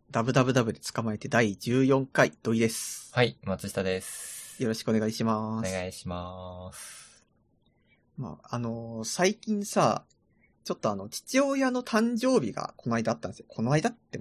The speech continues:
Speaker 1: あ、誕生日じゃない、父の日があったじゃないですか。
Speaker 2: ありましたね。はい。
Speaker 1: そう。<laughs> まあ、だいぶちょっと前なんですけど、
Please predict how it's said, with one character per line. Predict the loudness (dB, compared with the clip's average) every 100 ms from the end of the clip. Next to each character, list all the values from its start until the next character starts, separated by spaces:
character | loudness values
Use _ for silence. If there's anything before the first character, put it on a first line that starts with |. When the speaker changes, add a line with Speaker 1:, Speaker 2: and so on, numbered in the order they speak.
| -8
Speaker 1:
あ、 | -8
誕 | 0 2
生 | 2
日 |
じ | 0
ゃ |
な |
い、 | -4
父 | -10 0
の | -2
日 | 0
が | -4 -6
あ |
っ | -6
た | -8
じ | -8
ゃ |
な | -14
い |
で | -14
す | -12
か。 | 0
Speaker 2:
あ | 2
り | 2
ま | 0
し | 0
た | 0
ね。 | 0 -4
は | -4 -6 -4 -6
い。 | -6 _ -8
Speaker 1:
そ | -4
う。 | -4 -8
<laughs> | 0 2
ま | 4
あ、 | 6
だ | 10
い | 8
ぶ | 8
ち | -2
ょ |
っ | -2
と | 0
前 | 2 2
な | 2
ん | -2
で | -6
す | -10
け |
ど、 | -14 -14